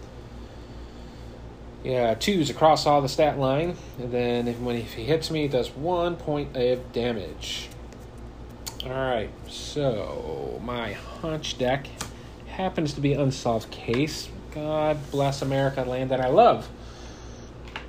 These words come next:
Oh, I don't have the four to pay for that. It's going to attach me. Well, I do have a clue.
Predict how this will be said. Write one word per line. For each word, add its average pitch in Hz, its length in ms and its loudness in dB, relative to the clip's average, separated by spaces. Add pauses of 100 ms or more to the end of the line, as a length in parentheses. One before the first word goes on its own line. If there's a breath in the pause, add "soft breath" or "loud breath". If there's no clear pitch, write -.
(120)
Oh, 175 1600 4 (360 loud breath)
I 135 80 -2
don't 143 180 2
have 139 280 0
the 135 80 -2
four 127 300 2
to 120 80 2
pay 170 260 0
for 160 180 -4
that. - 640 -4 (300 loud breath)
It's - 220 -10 (160)
going 147 300 2
to 143 180 0
attach 147 480 -4
me. 107 120 -8
Well, 135 200 0
I 131 120 2
do 123 120 2
have 117 120 0
a 107 60 -2
clue. - 260 -8